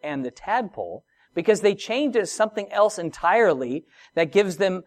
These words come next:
new abilities. It actually is not confining, but it opens new horizons to them. And that's really what revival does in our lives. Where there's, we look at that and we go, "Oh, that means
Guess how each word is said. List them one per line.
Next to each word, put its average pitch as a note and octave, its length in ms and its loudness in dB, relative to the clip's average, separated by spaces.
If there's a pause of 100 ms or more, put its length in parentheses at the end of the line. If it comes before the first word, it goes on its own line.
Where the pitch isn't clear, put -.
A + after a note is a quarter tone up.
(180)
new A3 320 4
abilities. G3 640 6
It G3 100 -2
actually G3+ 560 2
is D#3+ 120 -4
not G3+ 240 0
confining, G3 1080 -2 (300)
but F#3 180 6
it F#3 220 0 (120)
opens G3+ 380 6
new F3 140 -4
horizons C3+ 580 0
to G2+ 100 -16
them. D#2+ 180 -20 (520)
And B2+ 100 -8
that's F#3+ 220 -2
really E3 320 4
what C3+ 180 0
revival A#2+ 480 -2
does G#2 300 -8
in G#2+ 160 -16
our G2+ 180 -6
lives. F2+ 520 -10 (340)
Where D3+ 160 4
there's, D#3 260 2 (720)
we A3+ 460 -2 (160)
look E3 320 0
at D#3 140 0
that D3 220 6
and C3 60 -4
we C3+ 100 -4
go, A#2 220 -4
"Oh, C#3 300 6
that C3 160 0
means B2 360 -8